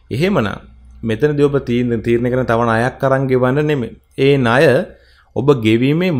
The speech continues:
මාර්ගයක් ඔබ සකසා ගත යුතු වෙනවා. ඔබගේ ආදායම තුළම ඔබට පුළුවන් ආදායම ඉහළ නංවා ගන්න. මං කිව්වනේ. ඔබට මේ කාල සීමාව තුළ ආදායම ඉහළ, ඉහළ නංවා ගැනීමේ වැඩි ඉඩකඩක් තියෙනවා. හැබැයි බුද්ධිමත් තීන්දුව තීරන තුලින්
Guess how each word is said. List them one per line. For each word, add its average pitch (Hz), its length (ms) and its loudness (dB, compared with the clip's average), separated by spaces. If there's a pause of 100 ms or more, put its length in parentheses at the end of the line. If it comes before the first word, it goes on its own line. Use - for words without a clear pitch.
මාර්ගයක් 139 600 0
ඔබ 135 100 -6
සකසා 117 500 -4
ගත 113 140 -4
යුතු 104 260 -6
වෙනවා. 101 240 -10 (920)
ඔබගේ 113 280 0
ආදායම 131 480 2
තුළම 113 240 -2
ඔබට 151 300 0
පුළුවන් 202 300 0
ආදායම 196 360 2
ඉහළ 185 160 2
නංවා 143 320 0
ගන්න. 120 160 0
මං 170 100 -4
කිව්වනේ. 202 300 -6 (600)
ඔබට 135 360 0 (220)
මේ 127 260 0
කාල 131 380 2
සීමාව 151 300 -2
තුළ 170 120 0
ආදායම 143 460 2
ඉහළ, 147 220 0 (140)
ඉහළ 135 220 -2
නංවා 147 420 0
ගැනීමේ 147 500 -2 (400)
වැඩි 127 300 2
ඉඩකඩක් 170 500 2
තියෙනවා. 98 340 -4 (160)
හැබැයි 190 340 0
බුද්ධිමත් 170 520 0
තීන්දුව 180 240 -2
තීරන 175 240 0
තුලින් 185 280 -2